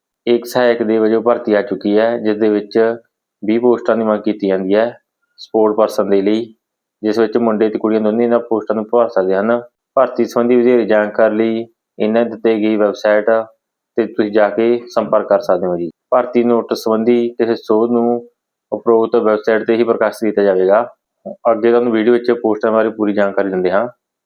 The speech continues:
ਹਾਂਜੀ ਦੋਸਤੋ, ਨਿਯਮ ਅਤੇ ਸ਼ਰਤਾਂ ਇਸ ਤਰੀਕੇ ਨਾਲ ਰਹਿਣ ਵਾਲੀਆਂ ਹਨ। ਇਸ ਭਰਤੀ ਲਈ ਏਜ ਦੀ ਗੱਲ ਕਰੀਏ ਤਾਂ ਕੈਂਡੀਡੇਟ ਇੱਕੀ ਸਾਲ ਤੋਂ ਲੈ ਕੇ ਪੈਂਹਠ ਸਾਲ ਦੀ ਏਜ ਤੱਕ ਹੋਣੇ ਚਾਹੀਦੇ ਹਨ।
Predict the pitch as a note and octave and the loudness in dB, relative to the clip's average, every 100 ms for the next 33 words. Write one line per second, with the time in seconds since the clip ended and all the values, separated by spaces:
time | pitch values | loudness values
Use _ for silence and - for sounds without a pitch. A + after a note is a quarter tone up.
0 | _ A2 G2+ A2 A#2+ A#2+ B2+ A#2 A2+ A#2+ | _ -14 -10 -6 -4 -2 -4 -2 -2 -2
1 | A#2+ A#2+ G#2+ A#2 - G#2+ A2 A2 G2+ G#2 | -4 -6 -4 -6 -6 -6 -2 -2 0 -2
2 | A2+ G#2+ A2 B2 B2+ - _ _ _ _ | -2 -2 -4 -4 -6 -16 _ _ _ _
3 | _ _ A#2+ A#2 - B2+ A#2 A#2 A#2 A2 | _ _ -4 -4 -4 -4 -2 -2 -2 -2
4 | A2+ A#2+ A2 A2+ A2 A2+ A#2 A#2 A#2 A2 | -2 -2 -4 -4 -2 -2 -2 -4 -4 -6
5 | G#2+ A2 A2 A#2 A2+ - _ _ A#2+ - | -2 -4 -2 -4 -4 -10 _ _ -14 -8
6 | A2 A2 G#2+ A2 G#2 G2+ A2+ A2 - A2+ | -6 -4 -2 -2 -2 -4 -6 -6 -4 -4
7 | A#2+ A#2+ A2 A2 G#2+ G#2+ G#2+ - A#2 A#2 | -4 -4 -4 -4 -4 -4 -6 -4 -6 -6
8 | _ _ _ G#2+ G2 G2+ G2+ G2+ G#2+ A#2+ | _ _ _ -6 -4 -4 -2 -4 -2 -4